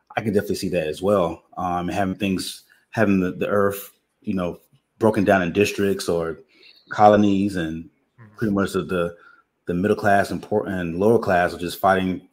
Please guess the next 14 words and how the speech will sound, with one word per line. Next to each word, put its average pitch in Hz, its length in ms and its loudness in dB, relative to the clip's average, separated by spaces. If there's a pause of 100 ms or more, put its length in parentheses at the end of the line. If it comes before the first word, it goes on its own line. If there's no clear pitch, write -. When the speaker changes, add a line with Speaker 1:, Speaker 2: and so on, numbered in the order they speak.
Speaker 1:
for 95 160 -4
survival 90 400 2
while 87 240 2
the 85 80 -2
rich 98 480 -4 (520)
are 87 280 0
just, 90 400 -4
you 90 120 -6
know, 82 300 -6 (380)
thriving 98 720 2 (100)
because 92 280 -6
of 87 100 -2
their 87 100 -2
influence. 87 600 -6